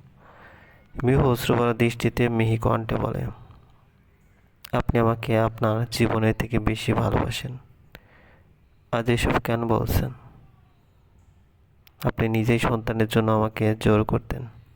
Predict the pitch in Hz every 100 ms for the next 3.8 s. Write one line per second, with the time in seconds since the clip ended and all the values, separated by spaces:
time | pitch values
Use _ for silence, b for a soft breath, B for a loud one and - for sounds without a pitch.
0 | _ - _ _ _ _ _ - 127 110
1 | 107 110 107 110 110 - 107 110 113 113
2 | 117 117 - 110 107 - 107 107 110 113
3 | 113 113 110 110 - 123 120 120